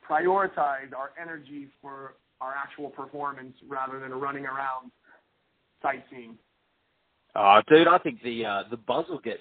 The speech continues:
Speaker 2: you. I think that's what'll happen. You'll just be having a good time.
Speaker 1: Oh, man, I, we, we've done it before and we'll do it again, damn it.
Speaker 2: Well, you've been doing it for, I mean, how many years now, man? I mean,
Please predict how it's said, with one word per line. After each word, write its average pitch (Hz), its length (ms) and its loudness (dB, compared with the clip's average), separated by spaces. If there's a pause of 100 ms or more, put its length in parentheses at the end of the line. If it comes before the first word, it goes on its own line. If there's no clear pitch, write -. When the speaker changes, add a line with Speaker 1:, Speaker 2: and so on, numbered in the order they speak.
Speaker 2:
you. - 120 -10 (520)
I 170 60 -2
think 107 200 0
that's 104 240 2
what'll 92 200 2
happen. 156 360 6 (400)
You'll 143 120 -4
just 139 160 -8
be 131 60 6
having 113 180 6
a 113 40 0
good 113 200 -2
time. 139 260 2 (420)
Speaker 1:
Oh, 190 220 8
man, 190 300 -2
I, 190 80 -4 (1200)
we, 190 120 -6
we've 208 340 -4
done 254 180 4
it 254 100 -4
before 233 420 -4
and 214 80 -4
we'll 208 280 -6
do 220 180 -4
it 208 80 -2
again, 180 420 -8 (100)
damn 160 220 -8
it. 175 180 -14 (380)
Speaker 2:
Well, 233 100 0
you've 254 80 0
been 269 180 2
doing 247 240 10
it 143 120 4
for, 147 100 4
I 139 160 2
mean, 135 180 -6
how 139 180 0
many 113 160 -4
years 160 420 -8
now, 104 220 -4
man? 131 340 -8 (100)
I 139 140 0
mean, 131 380 0